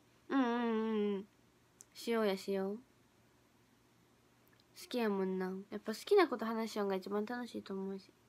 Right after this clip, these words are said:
それを話してくれたら私も全然ほんまに楽しいから。まひなちゃん、顔でかい方やって。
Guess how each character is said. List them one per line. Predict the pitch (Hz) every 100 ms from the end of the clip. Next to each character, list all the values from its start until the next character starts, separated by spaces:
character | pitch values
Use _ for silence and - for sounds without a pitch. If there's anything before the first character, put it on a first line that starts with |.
| _ _ _ _ - -
そ | - 254
れ |
を | 240
話 | 247 240 233
し |
て | 233
く | 214
れ | 196
た | 196
ら | 196
私 | 196 196 -
も | 190 - _ _ _ _ _ - -
全 | 202 190
然 | 190 190 269 _ _ _ _ _ _ _ _ _ - _
ほ | 214
ん | 202
ま |
に | 196 202 -
楽 | 208 202
し | 202
い | 196
か | -
ら。 | - - _ _ _ - - - -
ま | 277
ひ | 302
な | 220
ち | 196
ゃ | 190
ん、 |
顔 | - 240 220
で | 226
か | 214
い |
方 | 214 202
や | 202
っ |
て。 | -